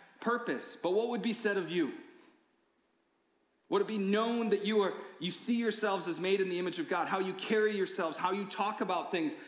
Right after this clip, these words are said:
how you engage in the topics of the day? That we are made to be in relationship with Jesus, to have an abundant life of walking with him.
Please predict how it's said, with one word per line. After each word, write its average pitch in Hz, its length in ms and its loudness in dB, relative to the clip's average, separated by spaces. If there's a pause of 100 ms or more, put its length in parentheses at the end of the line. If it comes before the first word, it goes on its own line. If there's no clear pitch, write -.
how 196 140 2
you 214 180 2
engage 208 560 2
in 208 100 2
the 180 120 2 (240)
topics 214 480 0
of 190 100 -2
the 180 80 2
day? 170 380 0 (3000)
That 147 120 0
we 196 120 0
are 190 100 4
made 202 520 2
to 196 100 -2
be 180 160 -2
in 165 80 0
relationship 165 640 0
with 147 100 -4
Jesus, 160 300 -2
to 185 120 -4
have 175 100 0
an 165 80 0
abundant 180 480 -2
life 170 240 -2
of 147 100 0
walking 170 640 0
with 147 180 0
him. 139 340 -2